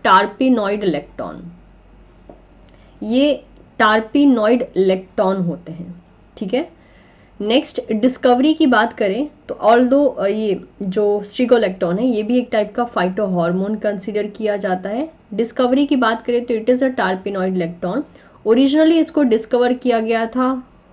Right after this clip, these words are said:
होस्ट derived germination stimulant for the root parasitic plant। Parasitic plants क्या होते हैं? जो दूसरे plant पे depend होके खुद को ग्रो करते हैं,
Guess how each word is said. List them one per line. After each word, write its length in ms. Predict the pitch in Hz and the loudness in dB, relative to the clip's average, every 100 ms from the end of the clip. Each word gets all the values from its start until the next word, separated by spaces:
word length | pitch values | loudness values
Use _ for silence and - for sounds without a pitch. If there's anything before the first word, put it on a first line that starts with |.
| - | -2
होस्ट 400 | 233 269 277 262 | 2 2 0 -2
derived 540 | 240 220 214 202 226 | -2 0 0 0 0
germination 720 | 202 190 208 214 208 - 185 247 - - - - | -2 -2 -2 -4 -6 -6 -6 -6 -10 -20 -20 -20
stimulant 640 | - 262 254 247 226 254 | -2 4 6 6 2 -2
for 200 | - 208 | 0 -2
the 160 | 208 240 226 | 0 -4 0
root 240 | 254 269 - | 2 2 0
parasitic 560 | 185 180 185 208 214 202 - | -2 0 -4 -8 -8 -10 -10
plant। 280 | 147 - 175 - _ - _ _ _ | -8 -10 -16 -20 _ -20 _ _ _
Parasitic 580 | 240 254 320 330 339 330 | 2 4 2 0 -2 -2
plants 300 | 262 240 277 | -2 0 0
क्या 120 | - | 0
होते 240 | 262 254 277 | 0 0 0
हैं? 100 | 311 | 0
जो 100 | 320 | 2
दूसरे 460 | 226 247 254 311 | 2 0 -2 -2
plant 400 | 311 269 220 240 247 | -2 -2 -2 -2 -2
पे 100 | 277 | 0
depend 540 | 240 214 - 240 254 | 0 -2 -4 0 0
होके 320 | 220 214 - 254 | 0 -6 -4 -4
खुद 260 | - 190 | -4 -8
को 160 | - 240 | -4 -4
ग्रो 260 | 185 185 | 2 2
करते 380 | 180 - 135 - | 2 -2 -10 -12
हैं, 200 | 156 165 | -14 -14